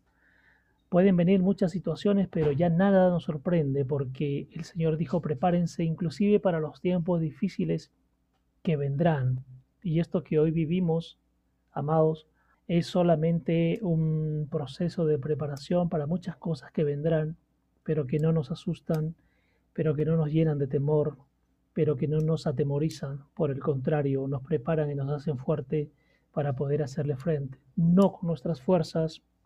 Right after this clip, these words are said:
sino con el Santo Espíritu de Dios.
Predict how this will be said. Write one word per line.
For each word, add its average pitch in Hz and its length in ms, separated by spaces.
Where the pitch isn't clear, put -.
sino 160 560
con 151 180
el 143 60
Santo 156 300
Espíritu 151 460
de 127 120
Dios. 127 300